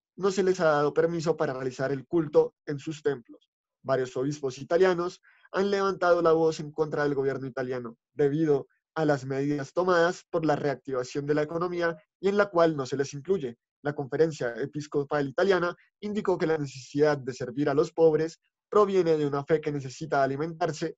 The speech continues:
de la vida sacramental. Washington, Estados Unidos. El presidente Donald Trump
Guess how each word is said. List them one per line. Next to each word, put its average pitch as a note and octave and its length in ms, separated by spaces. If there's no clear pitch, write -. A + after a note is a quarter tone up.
de F#3+ 160
la F#3 100
vida B2+ 240
sacramental. B2+ 680
Washington, D#3+ 720
Estados C#3 440
Unidos. A2 440
El D#3 100
presidente D#3+ 720
Donald C#3+ 340
Trump F#3 260